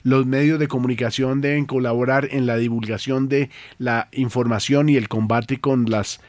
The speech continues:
fake news. Las, di-, los diferentes partidos y movimientos políticos, la ciudadanía, todos debemos estar atentos a consultar los canales oficiales para, eh, verificar la información y no convertirnos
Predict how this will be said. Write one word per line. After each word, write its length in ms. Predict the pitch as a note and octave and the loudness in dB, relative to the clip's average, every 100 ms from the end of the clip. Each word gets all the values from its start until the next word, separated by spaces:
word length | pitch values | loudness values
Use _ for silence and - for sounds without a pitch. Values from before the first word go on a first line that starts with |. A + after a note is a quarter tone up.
| _ | _
fake 340 | - C#3 B2 | 0 2 4
news. 460 | C#3 D3+ B2 - - - - - - | 6 6 6 0 -12 -20 -20 -20 -6
Las, 540 | C#3 C3 B2+ A#2+ - | 0 2 2 0 -4
di-, 140 | C3 C3+ | -4 -4
los 160 | A#2+ A#2+ | -2 -2
diferentes 500 | A#2+ B2 B2 D3+ - | 0 0 0 -2 0
partidos 600 | C3 A2+ D3 F#3 D#3+ C3 | 0 0 2 4 4 4
y 40 | |
movimientos 540 | A2+ G#2+ A2+ A2+ C3+ | 2 2 0 -2 -4
políticos, 640 | - B2 C#3 C#3+ - B2 G#2+ | -2 0 0 -2 -2 0 2
la 220 | A#2 A#2 | 2 0
ciudadanía, 920 | - B2 A#2 A2 A2 C3+ E3 C#3 A2 - - - | 2 2 4 2 4 4 4 4 0 -6 -10 0
todos 320 | E3+ F#3 F3 | 4 6 4
debemos 460 | D3+ C#3+ D3+ E3 | 4 4 4 2
estar 460 | D3 - C#3 C#3 C#3+ | 0 2 2 2 0
atentos 640 | - - C3+ A#2+ A2+ D#3 - | -2 0 0 0 0 -2 -2
a 140 | B2 A#2 | -4 0
consultar 680 | C3 A#2+ B2 G#2+ C#3 F3 | 0 0 -2 -2 0 0
los 160 | F#3 D#3+ | 0 -4
canales 440 | C3 A2+ B2 D3+ | -4 -2 -2 -2
oficiales 680 | D3+ B2 A2 B2+ A#2 C#3+ D3+ - - - - _ | -4 -6 -4 -2 0 -2 -4 -12 -20 -20 -20 _
para, 460 | - D3 D3 D#3 - _ _ _ _ _ _ _ - | 2 4 4 2 -2 _ _ _ _ _ _ _ -4
eh, 240 | B2 A2+ | -2 0
verificar 540 | A2+ A#2+ B2 A2 - B2+ | 0 -2 -2 -2 -2 0
la 80 | D3+ | 2
información 580 | D#3 C3+ A#2+ D3 D#3+ D#3 - - | 2 0 2 2 2 0 -10 -6
y 200 | F#3 F3+ | 0 2
no 280 | D#3+ F3 G3+ | 4 4 2
convertirnos 1200 | G#3 G#3 E3+ D#3+ A#2 D#3+ D3 A#2 A#2+ D3+ D3 - | 0 -2 0 -2 -2 -2 0 2 0 0 -4 -12